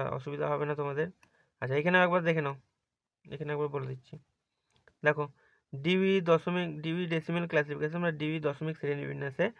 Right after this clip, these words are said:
ডিবি ডেসিমেল ক্লাসিফিকেশন বা ডিডিসিতে দশটি প্রধান শ্রেণীতে বিভক্ত এটি। জানো তোমরা সকলেই এই দশটি প্রধান শ্রেণী কী কী? দেখো জিরো জিরো জিরো এটা হচ্ছে জেনারেলিটিস বা সাধারণী, তারপরে ওয়ান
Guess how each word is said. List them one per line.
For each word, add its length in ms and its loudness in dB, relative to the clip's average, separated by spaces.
ডিবি 200 2
ডেসিমেল 400 2
ক্লাসিফিকেশন 520 -2
বা 80 2
ডিডিসিতে 480 -2
দশটি 580 6
প্রধান 300 4
শ্রেণীতে 380 -2
বিভক্ত 360 -2
এটি। 200 -8
জানো 260 4
তোমরা 160 2
সকলেই 360 0
এই 80 -4
দশটি 360 4
প্রধান 280 2
শ্রেণী 260 0
কী 80 -2
কী? 180 -4
দেখো 160 0
জিরো 240 0
জিরো 180 0
জিরো 200 2
এটা 140 2
হচ্ছে 260 0
জেনারেলিটিস 880 4
বা 120 0
সাধারণী, 520 0
তারপরে 240 4
ওয়ান 220 8